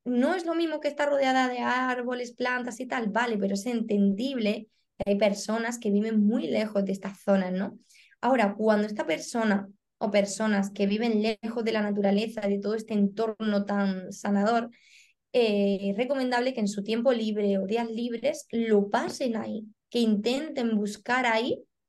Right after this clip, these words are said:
esa, esa paz, esa armonía que tanto necesita su, su cuerpo, y más si vives en la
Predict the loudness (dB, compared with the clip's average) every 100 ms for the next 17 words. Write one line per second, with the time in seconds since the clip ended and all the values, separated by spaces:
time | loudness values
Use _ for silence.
0 | _ _ -4 -2 0 0 0 -4 -2 -2
1 | 0 -2 -2 -2 -2 0 0 0 0 -4
2 | -4 -4 -2 -4 -4 -6 -8 -6 -6 -6
3 | -16 -6 -2 -2 -4 -10 -8 -4 -2 -2
4 | -2 0 0 -2 -2 -2 -4 -4 -4